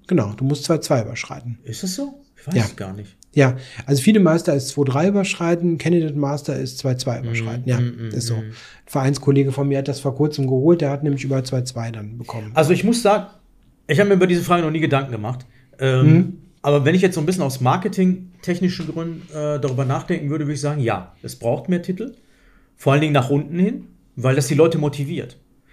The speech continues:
Speaker 2: Wenn ich zum Beispiel, ich hab mal Elo,
Speaker 1: Mhm.
Speaker 2: ich hab mal Elo tausendzweihundert am Anfang. Ja, hallo, bis ich den ersten Titel bekomme, dann dauert's ja Ewigkeiten und wahrscheinlich werde ich dann noch nicht mal schaffen, weil das halt so wenig Titel sind und,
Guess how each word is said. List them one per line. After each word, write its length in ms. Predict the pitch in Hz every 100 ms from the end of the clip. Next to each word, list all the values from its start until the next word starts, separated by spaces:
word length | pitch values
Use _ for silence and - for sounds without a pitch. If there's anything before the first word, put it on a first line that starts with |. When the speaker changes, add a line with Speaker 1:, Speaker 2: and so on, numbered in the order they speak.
| _
Speaker 2:
Wenn 120 | 120
ich 80 | 127
zum 100 | 135
Beispiel, 240 | 147 156 170
ich 80 |
hab 80 | -
mal 140 | 175 - -
Elo, 140 | 156 160
Speaker 1:
Mhm. 40 | 135
Speaker 2:
ich 80 | 151
hab 80 |
mal 160 | 190 170
Elo 140 | 170
tausendzweihundert 960 | 165 160 151 139 160 127 123 117 95 - _
am 140 | 110 90
Anfang. 300 | 92 - - _ _ _ _ _ -
Ja, 160 | 101 113
hallo, 240 | 156 98
bis 220 | - 123
ich 80 | 139
den 120 | 127
ersten 300 | 123 156 131
Titel 220 | 165 180
bekomme, 640 | 131 107 - 107 117 156 - -
dann 140 | 107
dauert's 240 | 131 147 147
ja 60 |
Ewigkeiten 640 | 135 156 120 - 107 123 135
und 140 | 123
wahrscheinlich 320 | 123 139 135
werde 100 | 139
ich 60 | 135
dann 100 | 131
noch 80 | 123
nicht 140 | 139
mal 80 | 120
schaffen, 320 | - 123 156
weil 160 | 139 139
das 160 | 135 139
halt 120 | 123
so 120 | 127
wenig 200 | 131 127
Titel 260 | 135 131 139
sind 180 | 160 143
und, 160 | 139